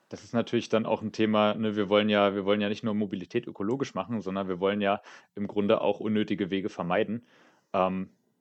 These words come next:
und da kann sowas natürlich eine totale Rolle spielen, wenn man dann auch ein bisschen eine Stadt hat, die vielleicht anders aussieht, die Orte zum gemeinsamen Arbeiten bietet und ich gar nicht mehr zu meinem Arbeitgeber ins Büro muss, irgendwie, äh,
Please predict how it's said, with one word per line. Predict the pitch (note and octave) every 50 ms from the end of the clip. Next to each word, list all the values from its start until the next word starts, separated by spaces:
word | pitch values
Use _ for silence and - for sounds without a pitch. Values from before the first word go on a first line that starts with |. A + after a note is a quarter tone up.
| _ _
und | _ A#2 G#2 G#2 G#2 - - - D#2 E2 E2+ F#2+ G2+ _
da | G2 F#2
kann | - - A#3+ A#3
sowas | B2 A2+ A2 -
natürlich | - G#2+ - - A2+ A2
eine | A2+ G2+
totale | - - - - G#2+ A2 A#2
Rolle | A#2+ D#3 D3 B2+
spielen, | - - - G#2+ G#2
wenn | G2 G2
man | G2+ G2+ G2+
dann | G2+ G2 -
auch | - G#2+ -
ein | - A2 G#2
bisschen | F#2+ A2+ - - - G#2+ G2+
eine | G2+
Stadt | G2+ - A#2 A2 A2 -
hat, | A2 -
die | - G#2
vielleicht | - A#2+ G#2+ G#2 G#2+ -
anders | - A#2+ B2+ A#2+ A#2 - -
aussieht, | - A2 A2 - - G#2+ - - - - - - _ _
die | - -
Orte | - G#2+ G#2+ -
zum | - - - A2
gemeinsamen | G#2 G#2+ G2+ F#2 F#2+ G2 G2+ G2+ G2 G2+ -
Arbeiten | E2 A2 G#2+ A#2 A2 A2 - A#2 G#2
bietet | F#2 A2+ G#2+ - A#2 G#2+ - - - - - - _ _
und | A2+ G#2
ich | G2+ -
gar | - G2+ G2+ A2
nicht | A#2 - -
mehr | A2 G2+ G2+ G2+ G#2 G#2 G#2 - _ _ _ _
zu | _ - - A2
meinem | G#2 G2+ G2 F#2+
Arbeitgeber | F#2+ G#2 G#2+ G#2 G2+ - - A2+ G2 G#2 G#2 G2+
ins | - G#2+ -
Büro | - - A2+ G#2 G2 A2+ A#2+
muss, | B2 B2 A#2+ -
irgendwie, | - - G#2 G#2+ G#2 - - G2 G2 G2+ G2+ G2 - _ _ _ _
äh, | - G2+ G2 F#2 G2 G2+